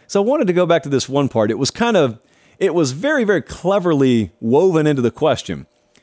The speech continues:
So Alan asked if he's in over his head. "It seems to me," Alan asks, or sa-, he says, "it seems to me Phil Knight secured those recruiting classes while Mario was at Oregon." Now, the allegation here is Phil Knight, Mister Nike,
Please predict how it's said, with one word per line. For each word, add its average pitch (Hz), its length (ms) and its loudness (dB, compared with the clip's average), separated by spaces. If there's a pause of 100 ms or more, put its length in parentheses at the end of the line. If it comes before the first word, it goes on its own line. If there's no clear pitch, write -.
(100)
So 190 260 -2
Alan 220 420 0
asked 151 340 -2
if 139 120 -2
he's 123 160 0
in 165 120 0
over 139 280 0
his 120 100 -2
head. 87 320 -4 (580)
"It 170 180 -2
seems 285 580 0
to 269 100 0
me," 175 340 2
Alan 107 320 0
asks, 107 460 -4
or 120 120 -6
sa-, 123 260 -4
he 120 140 -2
says, 113 280 -2 (140)
"it 180 160 0
seems 285 300 -2
to 226 80 -2
me 220 100 2
Phil 254 500 -2
Knight 139 600 -2 (460)
secured 175 580 0
those 139 220 2
recruiting 117 400 0
classes 107 560 -2
while 127 280 2
Mario 127 380 2
was 107 140 0
at 110 80 0
Oregon." 110 340 0
Now, 135 140 0
the 151 120 0
allegation 180 600 0
here 104 160 -2
is 131 120 -4
Phil 151 280 -2
Knight, 127 340 0
Mister 120 300 -4
Nike, 113 480 -2